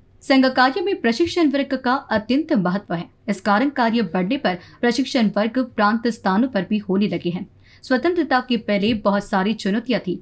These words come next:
संघ ने देश की स्वतंत्रता के लिए भी कार्य किया है। स्वयं डॉक्टर जी जंगल सत्याग्रह में सक्रियता से सहभागी हुए थे। प्रतिबंध काल तथा कोरोना काल को छोड़कर संघ शिक्षा वर्ग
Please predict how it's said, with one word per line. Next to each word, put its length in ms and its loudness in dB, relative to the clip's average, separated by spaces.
संघ 240 0
ने 160 0
देश 300 -2
की 140 0
स्वतंत्रता 720 -4
के 60 0
लिए 120 0
भी 160 -2
कार्य 260 -2
किया 200 -4
है। 140 -6
स्वयं 360 2
डॉक्टर 340 2
जी 260 2
जंगल 400 0
सत्याग्रह 500 0
में 180 2
सक्रियता 500 -2
से 180 -2
सहभागी 440 -2
हुए 240 -6
थे। 100 -8
प्रतिबंध 480 0
काल 320 2
तथा 240 0
कोरोना 300 0
काल 160 0
को 160 -2
छोड़कर 420 -4
संघ 300 2
शिक्षा 340 0
वर्ग 320 -2